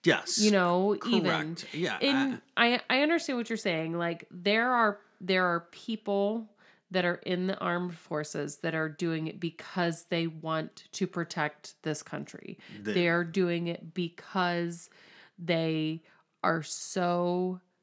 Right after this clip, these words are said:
Speaker 2: patriotic that they want to do it.
Speaker 1: Yes. And I have that. They, like,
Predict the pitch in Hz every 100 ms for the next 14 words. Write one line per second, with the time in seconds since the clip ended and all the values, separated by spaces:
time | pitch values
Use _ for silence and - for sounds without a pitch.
0 | _ - 190 190 190 185 170 156 151 -
1 | - - _ _ _ _ _ - 170 -
2 | 165 165 160 156 160 151 - 175 156 135
3 | 85 - - _ 113 - - - - _
4 | - - - 156 202 214 - 160 175 165
5 | 135 98 98 120 113 92 101 92